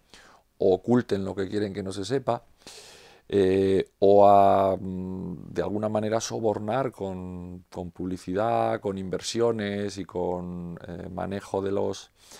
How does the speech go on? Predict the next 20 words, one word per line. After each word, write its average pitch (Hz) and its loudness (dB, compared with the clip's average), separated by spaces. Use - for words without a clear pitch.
de 95 -2
los, 98 4
eh, 101 0
f-, - -16
dineros 107 4
de 107 2
los 104 2
medios 107 -2
de 110 0
comunicación, 110 0
de 123 -2
las 101 -2
casas 107 -6
fuertes 110 -2
de 104 -4
los 104 -4
medios 110 -4
de 110 -6
comunicación, 113 -4
eh, 87 -4